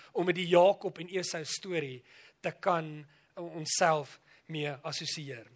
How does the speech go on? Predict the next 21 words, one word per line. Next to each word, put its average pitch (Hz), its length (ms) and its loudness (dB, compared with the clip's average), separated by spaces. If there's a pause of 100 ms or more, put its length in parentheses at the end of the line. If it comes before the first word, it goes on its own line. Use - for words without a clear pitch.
(140)
Ek - 160 -2
wil 214 100 6
egter 214 280 4
stil 247 360 2
staan 143 500 -4 (400)
by 160 160 4
wat 160 200 2
met 170 200 -6
Jakob 175 520 2
gebeur 147 320 -4
het 127 220 -12 (420)
in 147 120 -12
Genesis 160 460 -4 (100)
tweeëndertig 147 640 -4 (680)
vanaf 147 500 -10
hoofstuk 143 380 -12
tweeëntwintig. 123 720 -18 (2500)
Dit 139 120 -8
sê 165 200 0
die 156 100 -8
volgende 147 560 -8